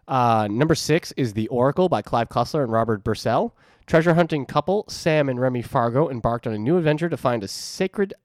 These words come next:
ancient scroll and lift its curse. But, as whatever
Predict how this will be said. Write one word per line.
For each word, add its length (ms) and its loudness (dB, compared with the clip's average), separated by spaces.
ancient 380 -4
scroll 600 -4
and 160 -8
lift 260 -8
its 180 -8
curse. 480 -6
But, 300 0
as 460 -4
whatever 480 2